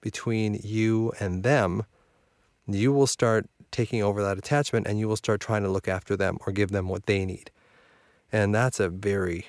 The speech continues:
difficult precedent to come back from, because we start feeling like we have to look after other people to get our own needs met. And there's a lot of people who grew up with, like, narcissistic parents, and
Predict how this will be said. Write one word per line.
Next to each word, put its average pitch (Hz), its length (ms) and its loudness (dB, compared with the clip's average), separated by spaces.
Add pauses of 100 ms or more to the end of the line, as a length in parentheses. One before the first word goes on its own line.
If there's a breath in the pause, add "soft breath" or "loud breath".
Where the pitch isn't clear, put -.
(640 soft breath)
difficult 98 540 -4
precedent 95 560 -6
to - 100 -10
come 98 220 -6
back 92 240 -6
from, 95 260 -6
because 107 320 -2 (540 loud breath)
we 120 80 0
start 143 320 0
feeling 139 320 2
like 110 160 -2
we 110 100 -2
have 110 160 -2
to 107 100 -2
look 104 200 -2
after 107 280 -2
other 107 220 -2
people 110 600 0 (400 soft breath)
to 123 100 -2
get 127 160 4
our 131 160 2
own 208 140 4
needs 101 240 0
met. - 240 -6 (1400)
And 127 80 0
there's 110 120 4
a 110 40 4
lot 107 140 4
of 117 60 -2
people 123 220 0
who 120 120 2
grew 101 180 4
up 104 120 -4
with, 98 180 -4
like, 92 200 -4
narcissistic - 680 -4
parents, 147 420 2 (500 loud breath)
and 117 500 2